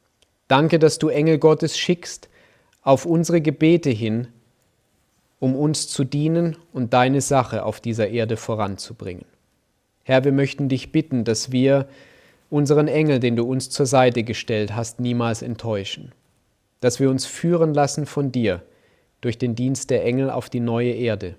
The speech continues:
wo es keine Tränen und keine Trauer und kein Leid mehr geben wird.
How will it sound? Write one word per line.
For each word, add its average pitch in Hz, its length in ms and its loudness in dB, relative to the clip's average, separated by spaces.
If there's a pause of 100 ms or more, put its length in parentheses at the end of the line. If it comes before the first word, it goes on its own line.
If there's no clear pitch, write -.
(540)
wo 113 120 -4
es 107 140 -4
keine 110 320 -4
Tränen 123 460 0
und 127 140 -10
keine 123 280 -4
Trauer 95 420 -6 (540)
und 110 140 -8
kein 107 220 -6
Leid 98 280 -6
mehr 107 140 -6
geben 98 340 -10
wird. - 300 -20